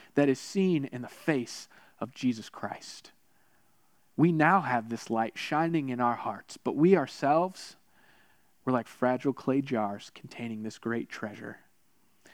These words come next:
This makes it clear that our great power is from God, not from ourselves. We are pressed on every side by troubles, but not crushed. We are perplexed,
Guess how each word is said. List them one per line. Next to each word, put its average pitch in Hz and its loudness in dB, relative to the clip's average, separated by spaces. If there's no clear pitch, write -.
This 151 -2
makes 147 0
it 175 -2
clear 110 -4
that 110 -6
our 143 -4
great 147 0
power 110 -4
is - -16
from 135 -12
God, - -2
not 185 2
from 131 -6
ourselves. - -12
We 196 6
are 160 6
pressed - -2
on 151 -6
every 208 4
side 190 6
by 135 6
troubles, 214 2
but - -4
not - -6
crushed. - -8
We 214 10
are 190 10
perplexed, - 0